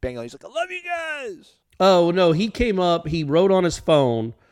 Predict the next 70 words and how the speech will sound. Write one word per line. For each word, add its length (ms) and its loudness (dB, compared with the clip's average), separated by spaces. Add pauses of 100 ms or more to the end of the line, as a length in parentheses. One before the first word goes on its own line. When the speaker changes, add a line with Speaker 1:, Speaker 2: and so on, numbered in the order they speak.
(120)
Speaker 2:
because 240 4
he, 140 0
you 160 -2
know, 60 2
I 80 4
was 160 2
inside. 640 2
Speaker 1:
Yeah, 80 -2
this 160 2
Speaker 2:
He 80 2
Speaker 1:
was 60 4
Speaker 2:
wrote 160 8
on 60 6
Speaker 1:
before 80 8
Speaker 2:
his 100 4
Speaker 1:
then. 60 -2
Speaker 2:
phone. 300 2
Speaker 1:
C-, 140 -18
carry 240 -6
on, 160 -14
sorry. 260 -10
Speaker 2:
Yeah, 260 2
so 140 -2
he 60 2
wrote 220 4
on 100 4
his 100 -2
phone, 380 0
"I 140 -2
listened 300 0
to 40 -2
you 160 2
on 160 0
War 160 0
Chant." 440 -4 (360)
Um, 580 -4
I 60 -6
don't 120 0
even 120 0
think 120 0
he 40 -2
said, 160 0
"I'm 80 -2
a 60 -2
big 200 -4
fan." 480 -6
I 120 -6
think 200 -4
he 60 -4
just 220 -6
said, 100 0
"I 60 0
listened 280 -4
to 40 -2
you 100 -2
on 100 -4
War 200 -4
Chant." 200 -6
But 80 2
anyway, 200 4
it 20 6
was 100 2
very 220 2
nice. 380 0 (320)
I 100 4
waved 420 4
and, 220 -2
and, 460 -6
you 100 -4
know, 180 -2